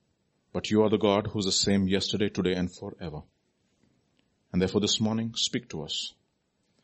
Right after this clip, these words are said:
You are the unchanging God. Your truth is unchanging.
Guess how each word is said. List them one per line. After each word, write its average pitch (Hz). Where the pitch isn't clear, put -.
You 110
are 120
the 120
unchanging 117
God. 78
Your 95
truth -
is -
unchanging. 90